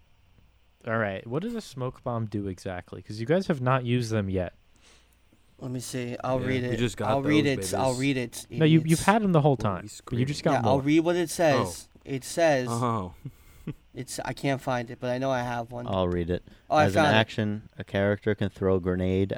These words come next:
Speaker 4: at a point up to sixty feet away with a grenade laun-, oh, we don't have the grenade launcher.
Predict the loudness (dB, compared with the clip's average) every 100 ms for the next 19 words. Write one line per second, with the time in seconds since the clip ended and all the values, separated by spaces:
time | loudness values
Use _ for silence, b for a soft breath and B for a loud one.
0 | -4 -4 -4 -4 -4 -2 -4 -6 -8 -8
1 | -6 -6 -6 -6 -8 -2 -2 0 0 -2
2 | -6 -12 _ -8 -4 -2 -2 -2 0 0
3 | 0 -4 -6 -4 -2 0 -2 -4 -6 -6
4 | -6 -6 -8 -10 -6 -8